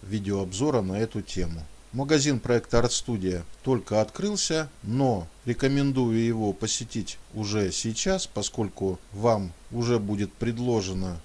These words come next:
несколько интересных пакетов. Это наборы кистей,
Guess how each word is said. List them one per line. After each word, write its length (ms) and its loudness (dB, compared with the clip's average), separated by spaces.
несколько 720 -2
интересных 640 2
пакетов. 600 0
Это 600 0
наборы 560 2
кистей, 640 0